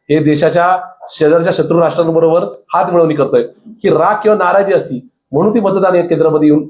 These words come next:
उमटते. पण दुर्दैवाने या ठिकाणी राजकारणामध्ये अलीकडच्या काळात भावना, राग आणि नाराजी, राग म्हणजे, अ, भावनेला जर महत्व नसेल तर मात्र या ठिकाणी जनता दाखवून देते की भावनांना किती महत्व असते. त्याच्यामुळं या सगळ्या परिस्थितीमध्ये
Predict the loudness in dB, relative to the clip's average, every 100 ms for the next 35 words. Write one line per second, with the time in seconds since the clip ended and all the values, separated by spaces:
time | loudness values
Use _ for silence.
0 | -4 -4 -2 -8 -8 _ _ -8 -4 0
1 | 0 2 2 2 2 0 0 -2 -6 _
2 | _ _ _ _ _ -2 -2 0 0 2
3 | 2 0 -2 -8 _ _ -4 -2 0 0
4 | 0 0 0 0 2 0 2 0 0 -2
5 | 0 0 0 0 -2 -4 -8 -6 -2 -2
6 | -2 -2 0 0 0 -8 _ -6 0 0
7 | 0 -6 _ _ -6 -2 2 2 2 2
8 | 0 0 0 0 -4 -8 _ _ _ -2
9 | 0 0 0 2 2 2 0 0 -4 -8
10 | -2 0 2 0 0 0 0 -2 -4 -4
11 | -2 0 0 -4 -6 -4 0 -2 -2 -10
12 | _ _ _ _ _ _ _ _ -4 0
13 | 2 2 0 -4 -18 _ -6 -4 -2 0
14 | 0 2 0 -2 -4 -4 -2 0 2 2